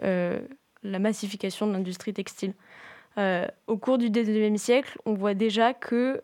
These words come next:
le goût vestimentaire individuel émerge dans les classes aisées qui achètent de plus en plus de vêtements. On a l'émergence des figures comme le, le dandy,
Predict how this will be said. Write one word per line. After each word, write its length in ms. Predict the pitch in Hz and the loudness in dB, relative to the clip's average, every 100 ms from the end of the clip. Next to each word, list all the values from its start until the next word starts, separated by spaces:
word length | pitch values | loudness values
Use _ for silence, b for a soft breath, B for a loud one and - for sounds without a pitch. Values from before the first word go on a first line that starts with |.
| - | -8
le 320 | 190 190 190 | -6 -2 -2
goût 160 | 185 220 | -2 -2
vestimentaire 560 | 226 - 240 226 233 | -2 -2 0 0 2
individuel 720 | 220 202 196 196 196 208 247 - B B B B - | 2 0 -2 -2 0 2 0 -4 B B B B 2
émerge 340 | 226 233 240 | 4 6 4
dans 80 | 220 | 2
les 140 | 214 | 0
classes 260 | 202 202 - 220 | 0 -2 0 -2
aisées 420 | 202 202 240 262 | 0 0 -2 -2
qui 420 | - - 226 247 - _ _ - | -6 -2 0 -2 -6 _ _ -4
achètent 320 | 202 233 220 | 0 0 0
de 80 | 190 | 0
plus 200 | 226 208 | 0 0
en 120 | 208 | 0
plus 240 | 240 220 | -2 0
de 80 | 220 | 0
vêtements. 400 | 202 214 202 185 B B B B | 0 -2 -4 -6 B B B B
On 160 | 214 214 | 0 4
a 120 | 208 | 4
l'émergence 640 | 214 226 220 214 226 226 208 | 4 4 4 2 2 2 0
des 100 | 208 | -4
figures 380 | 220 214 233 | -2 0 0
comme 240 | 233 214 202 | 0 0 2
le, 260 | 202 202 | 2 0
le 80 | 208 | 0
dandy, 640 | 190 208 214 208 226 226 | 0 2 2 2 0 0